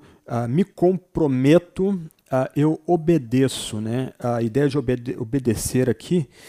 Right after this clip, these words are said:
é de estar, é, ligado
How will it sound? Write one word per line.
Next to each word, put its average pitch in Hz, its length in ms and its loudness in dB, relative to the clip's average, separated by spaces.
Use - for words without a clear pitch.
é 113 200 0
de 139 560 0
estar, - 760 -2
é, 127 160 -2
ligado 151 1040 2